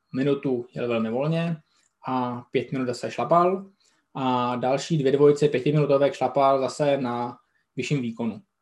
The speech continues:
Takže to je pět minut, minuta volně, pět minut, minuta volně, dalších pět minut na vyšším výkonu a tak dále a tak dále. Jeli to tři sportovci. Z pohledu, když jsme se podívali na ně,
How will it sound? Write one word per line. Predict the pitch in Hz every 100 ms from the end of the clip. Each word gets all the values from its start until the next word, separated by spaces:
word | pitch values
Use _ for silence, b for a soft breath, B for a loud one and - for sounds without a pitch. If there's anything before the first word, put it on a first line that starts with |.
| -
Takže | 117 120 120
to | 123
je | 113
pět | 131 123
minut, | 147 165 160
minuta | 147 120 113
volně, | 135 160 165 151
pět | 135 127
minut, | 143 131
minuta | 113 110 120
volně, | 151 160 160 151 156 _ _ _ _ _
dalších | 135 135 139
pět | 127 131
minut | 131 120
na | 107
vyšším | 120 123 151
výkonu | 143 135 135 120 - -
a |
tak | 123 123
dále | 127 123 123
a |
tak | 120 123
dále. | 123 127 - _ _ _ _ _ _ _
Jeli | - 160
to | 175 196 190 190 - _
tři | - - 165
sportovci. | 160 - 123 127 123 - - _ _ _ _ _ _ _ _ _ _ - -
Z | -
pohledu, | 123 123 185
když | 180
jsme | 185
se | 196
podívali | 151 135 170 185
na | 131
ně, | 117 135 165